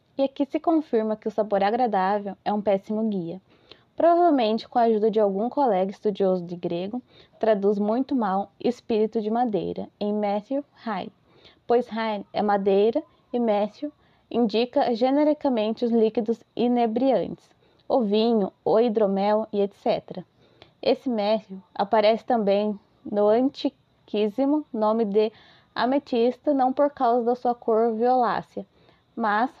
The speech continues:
porque se acreditava que essa gema tivesse a propriedade de combater a embriaguez. De Meth High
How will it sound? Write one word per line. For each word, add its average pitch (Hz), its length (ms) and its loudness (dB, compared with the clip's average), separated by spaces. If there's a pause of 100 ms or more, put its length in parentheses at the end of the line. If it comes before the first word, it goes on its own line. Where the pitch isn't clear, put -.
(180)
porque 294 380 2
se - 100 -6
acreditava 233 680 -2
que 240 120 -6
essa 233 300 0
gema 214 300 -2
tivesse 208 400 -2
a - 20 -6
propriedade 226 840 0
de 226 160 -4 (400)
combater 262 520 2
a 226 40 2
embriaguez. 220 600 0 (2000)
De 214 160 -2
Meth 233 440 -2 (100)
High 208 420 -8